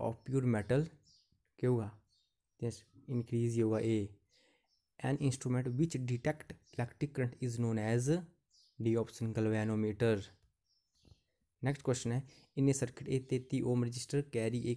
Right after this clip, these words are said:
current of two ampere, the voltage across the resistor sixty six voltage।" इसमें फार्मूला लगेगा आपका ohms law, V is equal to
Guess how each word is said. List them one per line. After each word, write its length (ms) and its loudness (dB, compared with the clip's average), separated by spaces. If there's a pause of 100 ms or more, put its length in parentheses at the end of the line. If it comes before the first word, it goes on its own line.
(120)
current 240 0 (120)
of 140 -4 (340)
two 140 4
ampere, 380 -2
the 140 -2
voltage 460 2
across 460 0
the 160 0
resistor 480 -2 (600)
sixty 320 0
six 260 -10
voltage।" 440 2 (560)
इसमें 180 -2
फार्मूला 420 2
लगेगा 340 2
आपका 280 -4
ohms 320 0
law, 240 0
V 180 2
is 80 -4
equal 300 0
to 180 0